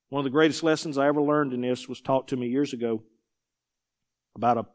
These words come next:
pastor who had a chance to take up the offering at a big conference. And he was just like me. He was just,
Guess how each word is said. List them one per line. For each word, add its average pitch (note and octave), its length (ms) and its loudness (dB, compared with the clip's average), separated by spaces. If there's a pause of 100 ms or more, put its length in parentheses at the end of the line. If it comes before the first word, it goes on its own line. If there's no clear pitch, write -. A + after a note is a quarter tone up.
(160)
pastor C#3 400 0
who A#2+ 160 -6
had A#2+ 180 -2
a G#2+ 40 -12
chance C3+ 380 -8
to A2+ 140 -10 (520)
take C#3+ 160 -2
up - 120 -8
the A#2+ 80 -6
offering B2 440 2
at G#2+ 60 -4
a G#2 60 -8
big B2 200 -2
conference. A#2+ 600 -4
And A2 100 -18
he D3 100 -2
was B2+ 120 -4
just C3 160 -6
like A2+ 180 -4
me. A#2 180 -6
He A#2+ 80 -6
was A#2+ 80 -8
just, B2 240 -8